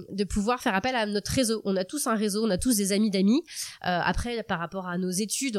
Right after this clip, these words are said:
encore plus facilement d'aller, euh, aussi taper à la porte des professeurs, des intervenants, mais, euh, d'essayer d'avoir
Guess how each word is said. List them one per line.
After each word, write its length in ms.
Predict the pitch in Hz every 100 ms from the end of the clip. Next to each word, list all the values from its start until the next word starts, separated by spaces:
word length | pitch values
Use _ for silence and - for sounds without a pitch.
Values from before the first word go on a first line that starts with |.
| - -
encore 180 | 190 180
plus 120 | 220
facilement 520 | 220 214 240 240 254
d'aller, 320 | 214 175 196
euh, 80 | 190 160 - -
aussi 180 | 196 202
taper 220 | 190 196
à 60 |
la 100 | 180
porte 340 | 170 220 214 -
des 220 | 170 175
professeurs, 560 | - - 202 - 208 220
des 140 | 180
intervenants, 580 | 175 170 165 185 247 226
mais, 340 | 220 226 269 311
euh, 280 | 208 185 185
d'essayer 340 | 185 202 - 254
d'avoir 240 | 202 214